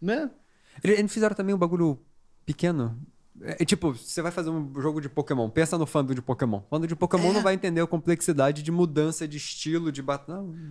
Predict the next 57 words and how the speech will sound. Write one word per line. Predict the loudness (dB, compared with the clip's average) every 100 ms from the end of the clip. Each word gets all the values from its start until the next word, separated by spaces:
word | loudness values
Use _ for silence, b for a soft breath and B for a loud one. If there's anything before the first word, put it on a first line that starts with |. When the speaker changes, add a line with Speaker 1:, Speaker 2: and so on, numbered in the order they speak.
| -8
Speaker 2:
faz | -4 4
o |
bagulho | 6 6
Speaker 1:
Não, |
é | 6
Speaker 2:
assim. |
Speaker 1:
muito | 4 2 2
longe, | 2 4 2 0 2
Speaker 2:
Faz | 2
o | 2
Speaker 1:
muito | 0
Speaker 2:
bagulho | 0 2
Speaker 1:
longe, | 2 2 0
Speaker 2:
de |
lado, | -4
só | -2
Speaker 1:
é. | -2
Speaker 2:
acabou. | -2 -6 -4 0 0 0 0
Speaker 1:
E | 0
parece | 0 0
que | -2
eles |
estavam | 0 0
experimentando, | -2 -2 0 2 2 0
porque | 0 -2
tem | 0 0
um | 0
Pokémon | 0 0
quadrúpede, | 0 0 0 -2 -4
tem | -6 -6 -2
um | 0
Pokémon | 0 2 0 0
que | -2
não | -4
tem | -2
braço | -2 -2
e |
perna, | -2 -2 -2
tem | -6 -6 -2
um |
Speaker 2:
Ah, |
não, | -2
Speaker 1:
Pokémon | 0 2 2
Speaker 2:
ele | 2
tava | 0
testando | 0 -4 -4 -2
coisa | -2 0 0
Speaker 1:
É, |
parece, |
Speaker 2:
diferente. | 2 2 0
Speaker 1:
tipo | 0
assim, | 0
vamos | 2 2 2
ver | 2 2
até | 0 0 0
onde | 0 0
vai. | 0 0 -2 -6